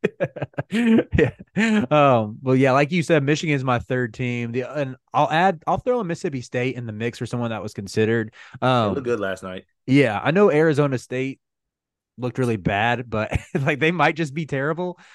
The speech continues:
Speaker 1: Um, but Mississippi State, that defense is gonna be disgusting. And the fact that they, who was that dude, Trey something?
Speaker 2: Trey
Speaker 1: It was like a,
Speaker 2: Ford.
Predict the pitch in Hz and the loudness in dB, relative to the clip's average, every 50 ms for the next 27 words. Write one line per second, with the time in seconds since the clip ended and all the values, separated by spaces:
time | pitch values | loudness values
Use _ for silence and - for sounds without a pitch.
0 | - - - 139 139 135 127 117 110 104 95 98 110 117 - _ _ - 143 143 | -20 -12 -6 -2 0 0 0 0 -2 -4 -6 -10 -14 -20 -20 _ _ -6 -4 -2
1 | 185 240 - 233 180 151 139 - 147 143 127 110 139 143 117 98 123 131 127 - | -2 -2 -2 0 -2 -2 0 2 4 2 4 4 2 0 0 -2 -4 -4 -4 -6
2 | 113 110 98 113 104 117 120 117 101 113 95 107 - - - 123 113 113 - - | -8 -10 -8 -8 -4 -4 -4 -2 -2 -4 -6 -6 -8 -6 -4 -2 -2 -2 -2 -2
3 | 135 127 120 117 - - 139 127 127 - - 135 143 151 - 160 127 127 131 127 | -2 0 0 -2 -4 -4 -2 -2 -2 0 2 2 2 2 0 -2 0 2 2 4
4 | 123 123 110 113 147 202 277 311 302 269 214 147 139 156 160 151 123 - - 123 | 4 2 0 0 0 -2 -2 -2 -2 -2 -2 -2 -2 -2 -2 -2 -4 -6 -6 -4
5 | 120 139 139 - 156 151 143 - 165 156 151 147 151 147 - _ - - _ _ | -4 -4 -6 -6 -8 -10 -8 -6 -6 -4 -4 -4 -6 -8 -12 _ -20 -20 _ _
6 | - - 123 123 147 156 160 160 180 147 147 127 - | -2 0 4 4 6 6 6 6 6 4 4 2 0